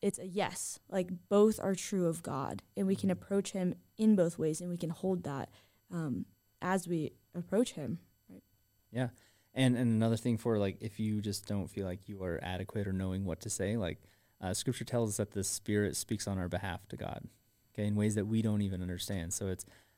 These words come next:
Speaker 2: uh, you don't have to have your prayer life all figured out before you bring it before the King,
Speaker 1: Mm-hmm.
Speaker 2: because the King has given us this advocate, this helper to help us, uh, speak to him and, and speaks to, uh, to him on our behalf for, for the,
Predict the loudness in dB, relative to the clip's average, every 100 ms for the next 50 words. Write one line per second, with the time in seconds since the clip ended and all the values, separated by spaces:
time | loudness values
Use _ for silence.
0 | -4 0 0 0 -4 -14 _ -2 0 0
1 | 0 -2 -2 -4 -2 0 2 0 -4 -10
2 | -20 _ _ _ -6 -6 -2 -2 0 -2
3 | -2 -4 -6 -4 -2 -2 -6 -4 -4 -2
4 | -4 -4 -6 -8 -10 -10 -10 -12 -14 _
5 | 0 2 2 0 -4 -4 -2 0 0 0
6 | -2 -2 -4 -6 -6 -6 -4 -6 -6 -6
7 | -6 -2 -2 0 -2 -4 -10 -20 -20 _
8 | -2 0 0 2 0 0 -4 -8 -16 _
9 | _ -8 -4 -2 -2 -4 -2 -2 -2 -4
10 | -4 -6 -6 -12 -20 _ _ 0 0 0
11 | -4 -2 -2 -2 -2 -2 -2 -4 -2 0
12 | 0 0 0 0 -2 -4 -6 -6 -4 -4
13 | -4 -6 -4 -4